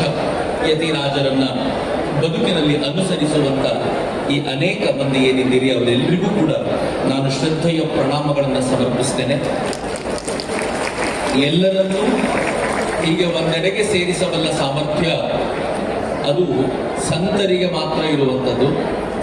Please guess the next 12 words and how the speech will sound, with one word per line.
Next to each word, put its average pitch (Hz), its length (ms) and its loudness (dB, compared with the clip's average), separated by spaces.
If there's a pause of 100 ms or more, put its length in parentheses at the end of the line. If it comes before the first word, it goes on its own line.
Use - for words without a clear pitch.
(160)
ಆ - 160 -2
ಥರದ 170 340 0
ಶ್ರೇಷ್ಠ 208 480 0
ಕೆಲಸವನ್ನು 160 520 0
ಮಾಡಿರುವಂಥ 135 580 2 (600)
ಯತಿಶ್ರೇಷ್ಠರಿಗೆ 143 1120 0 (280)
ನಾನು 135 360 0
ಶ್ರದ್ಧೆಯ 175 440 0
ನಮನಗಳನ್ನ 139 720 0
ಸಮರ್ಪಿಸ್ತೇನೆ. - 1080 -2 (1900)
ಇಬ್ಬರು 220 400 2
ಮಾತ್ರ, 190 340 -2